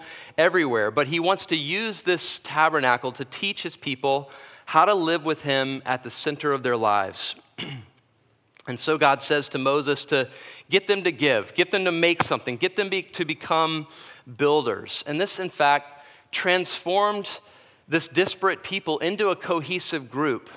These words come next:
and gave them a sense of shared identity and common responsibility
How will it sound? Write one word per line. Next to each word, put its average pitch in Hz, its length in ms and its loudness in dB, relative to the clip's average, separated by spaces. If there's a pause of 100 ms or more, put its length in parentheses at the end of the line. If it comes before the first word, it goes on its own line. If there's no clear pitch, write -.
(500)
and 143 380 0
gave 185 260 0
them 190 140 -4
a 175 80 -2
sense 147 340 -6
of 131 100 -4
shared 151 520 -2 (440)
identity 127 640 0
and 110 100 -4
common 143 360 -2
responsibility 120 1040 -4